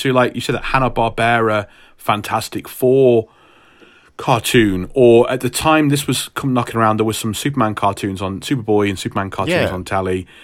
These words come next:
Speaker 2: They are, or, or if you forget superheroes,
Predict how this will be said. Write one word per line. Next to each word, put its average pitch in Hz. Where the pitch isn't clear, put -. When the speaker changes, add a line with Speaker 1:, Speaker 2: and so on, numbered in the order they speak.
Speaker 2:
They 135
are, 139
or, 180
or 202
if -
you 214
forget 190
superheroes, 101